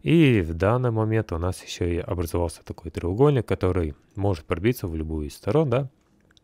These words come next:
Соответственно, в данный момент, э, он выглядит не очень, и лонговать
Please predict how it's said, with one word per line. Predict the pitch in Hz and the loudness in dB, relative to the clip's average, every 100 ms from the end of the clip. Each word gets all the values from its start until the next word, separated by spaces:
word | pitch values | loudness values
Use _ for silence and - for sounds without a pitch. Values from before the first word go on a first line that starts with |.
| _ _ _ _ - - - _ _ - - - _ - | _ _ _ _ -20 -20 -20 _ _ -20 -20 -20 _ 2
Соответственно, | 131 165 151 131 | 6 6 4 2
в | 110 | 4
данный | 127 143 120 | 4 4 2
момент, | 117 123 127 - - _ _ - | 2 2 0 -2 -18 _ _ -6
э, | 95 82 80 - _ _ _ _ _ _ _ | -2 -2 -4 -10 _ _ _ _ _ _ _
он | 143 147 147 | 2 4 4
выглядит | 92 101 135 127 104 95 | 2 2 4 2 0 -2
не | 95 | -2
очень, | 95 95 - 143 139 _ _ _ _ _ - _ _ | 0 -2 -4 -6 -8 _ _ _ _ _ -20 _ _
и | 135 123 110 92 82 | 4 6 6 6 2
лонговать | 92 127 143 156 165 156 | 2 0 4 6 6 4